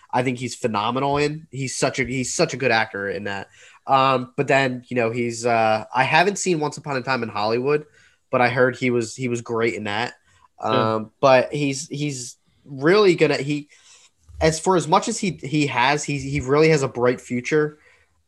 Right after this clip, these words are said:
Speaker 1: in, in, you know, whatever movie he does. Like, it's always usually, like,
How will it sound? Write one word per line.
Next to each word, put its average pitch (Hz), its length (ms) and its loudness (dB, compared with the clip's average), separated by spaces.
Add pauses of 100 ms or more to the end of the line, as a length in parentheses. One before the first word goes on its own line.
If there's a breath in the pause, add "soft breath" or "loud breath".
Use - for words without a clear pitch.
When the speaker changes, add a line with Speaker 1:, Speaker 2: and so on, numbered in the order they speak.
Speaker 1:
in, 120 420 2 (360)
in, 120 320 -4 (140)
you 123 100 -4
know, 107 260 -2 (280)
whatever 120 420 2
movie 113 240 -2
he 117 100 -8
does. 113 260 0
Like, 101 140 -6
it's 107 120 -10
always 120 380 0
usually, 110 460 -4
like, - 240 -6